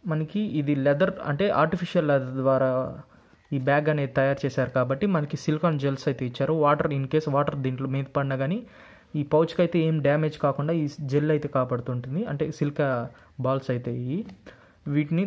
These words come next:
దీన్ని అయితే పడేయకండి, చాలామంది అయితే పడే-, పడేస్తారు. దీన్ని అయితే పడేయకండి, దీంట్లోనే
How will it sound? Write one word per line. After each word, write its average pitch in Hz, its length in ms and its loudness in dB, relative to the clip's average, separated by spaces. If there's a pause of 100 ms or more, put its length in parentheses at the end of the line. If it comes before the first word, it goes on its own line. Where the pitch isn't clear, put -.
దీన్ని 147 200 0
అయితే 151 120 0 (100)
పడేయకండి, 156 500 2
చాలామంది 151 440 2
అయితే 151 180 -4
పడే-, 147 220 0 (140)
పడేస్తారు. 139 560 0 (500)
దీన్ని 143 200 -2
అయితే 170 180 -4
పడేయకండి, 139 440 -2
దీంట్లోనే 143 340 -2